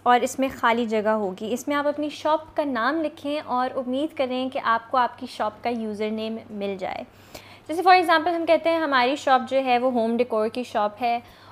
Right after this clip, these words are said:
और हमारी शॉप का नाम है The Home Store, ठीक है। अब हम कोशिश करेंगे कि हमारा जो Instagram यूज़र नेम है वो भी The Home Store ही हो, ताकि हमारी ब्रांड की आइडेंटिटी हम मेंटेन कर सकें। तो यहाँ पर आप अपनी शॉप का नाम लिखें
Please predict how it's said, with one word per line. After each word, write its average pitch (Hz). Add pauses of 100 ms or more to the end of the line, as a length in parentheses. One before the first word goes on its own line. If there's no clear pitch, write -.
(120)
और 226
हमारी 240
शॉप 247
का 247
नाम 226
है 226
The 240
Home 214
Store, - (320)
ठीक 247
है। 262
अब 262
हम 277
कोशिश 294
करेंगे 269
कि 285
हमारा 247
जो 269
Instagram 254
यूज़र 240
नेम 240
है 233 (420)
वो 247
भी 277
The 277
Home 233
Store 233
ही 208
हो, 196 (520)
ताकि 240
हमारी 254
ब्रांड 226
की 269
आइडेंटिटी 220
हम 240
मेंटेन 214
कर 196
सकें। 302 (1200)
तो 277
यहाँ 311
पर 320
आप 254
अपनी 262
शॉप 320
का 285
नाम 226
लिखें 233